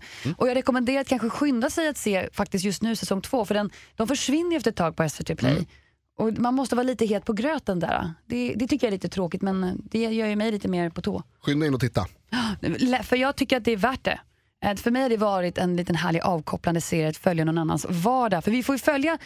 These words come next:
Speaker 2: två stycken människor.
Speaker 1: Mm.
Speaker 2: Eh, Rob Delaney, nej, bara Rob.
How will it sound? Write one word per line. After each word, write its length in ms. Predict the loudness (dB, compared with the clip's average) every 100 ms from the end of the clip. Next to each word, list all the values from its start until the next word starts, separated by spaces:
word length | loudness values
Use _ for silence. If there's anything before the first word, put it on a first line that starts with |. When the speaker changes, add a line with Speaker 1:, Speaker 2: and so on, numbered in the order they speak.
| -16 _ -6
Speaker 2:
två 220 | -2 0
stycken 360 | 0 0 0 0
människor. 400 | -2 -4 -8 -10 _
Speaker 1:
Mm. 200 | 2 2 -2
Speaker 2:
Eh, 280 | -2 0 2
Rob 220 | 2 2
Delaney, 540 | 0 2 2 2 0 -2
nej, 220 | -2 -2 0
bara 220 | 0 2
Rob. 320 | 0 0 -4